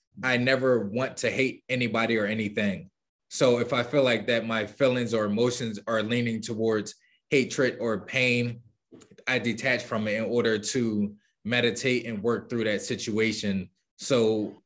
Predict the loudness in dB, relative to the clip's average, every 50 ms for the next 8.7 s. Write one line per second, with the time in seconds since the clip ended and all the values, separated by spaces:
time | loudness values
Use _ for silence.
0 | _ _ -14 -6 0 2 2 2 2 0 0 0 0 0 0 0 0 0 0 0
1 | -2 -4 -2 0 -2 -2 -2 -2 -4 -4 -2 -2 -2 -2 -2 -2 0 0 0 0
2 | -2 -2 -4 -2 -2 -2 0 0 0 0 0 0 0 -2 -2 -4 -2 -2 -2 -2
3 | 0 2 0 0 0 0 -2 -2 -2 -2 -2 -2 -4 -2 0 0 0 0 0 -2
4 | -4 -6 _ _ _ _ _ -6 -6 -2 0 0 0 0 -2 -4 -4 -2 -2 -2
5 | -4 -6 -10 -18 _ _ _ _ _ _ _ _ _ _ _ _ _ _ -10 -4
6 | -2 -2 0 0 0 2 4 4 4 6 4 4 2 2 0 -4 -8 -10 -4 0
7 | 0 2 2 2 0 0 -2 0 -2 -2 -2 -2 0 0 0 0 0 -2 -6 -4
8 | 0 2 2 4 4 0 0 0 -2 -2 -2 -2 -4 -8